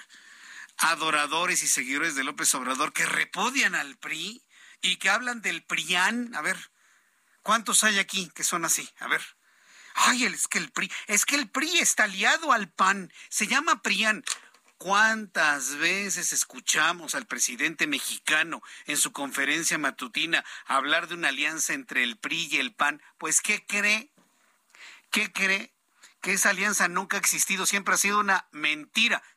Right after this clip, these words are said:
Yo se los he dicho. Hoy el secretario de Gobernación habló de una alianza de Morena con el pri. ¿Cómo la ven? A ver,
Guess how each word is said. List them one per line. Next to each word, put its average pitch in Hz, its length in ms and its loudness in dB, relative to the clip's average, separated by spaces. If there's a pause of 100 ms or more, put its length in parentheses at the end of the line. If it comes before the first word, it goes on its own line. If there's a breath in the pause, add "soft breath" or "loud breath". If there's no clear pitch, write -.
Yo 175 180 -6
se 185 100 -2
los 156 160 -2
he 156 80 -4
dicho. 170 380 -4 (1040 loud breath)
Hoy 254 280 2
el 240 80 2
secretario 196 560 2
de 202 100 -2
Gobernación 151 600 0
habló 185 240 4
de 214 80 -2
una 208 200 2
alianza 202 720 0 (200)
de 170 220 -2
Morena 196 540 2
con 175 220 -2
el 147 220 2
pri. 151 260 -2
¿Cómo 190 220 0
la 185 160 4
ven? 135 380 0 (100)
A 123 100 -12
ver, 123 220 -4